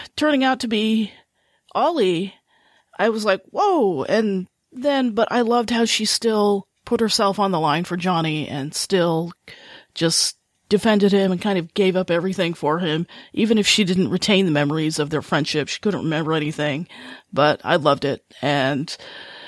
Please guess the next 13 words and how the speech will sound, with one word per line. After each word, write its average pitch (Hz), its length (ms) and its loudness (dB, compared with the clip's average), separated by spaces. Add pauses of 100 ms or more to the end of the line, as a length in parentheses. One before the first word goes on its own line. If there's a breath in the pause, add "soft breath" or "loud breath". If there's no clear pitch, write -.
(140 loud breath)
the 208 80 -2
Hackmod 220 520 2
world 196 460 2
is 156 220 -2
just - 480 -4
even 220 320 0
more 175 240 2
fascinating 165 800 0
with 175 260 -4
this 185 180 -2
concept 160 560 -4
of 127 320 -6
Skinners. 147 800 0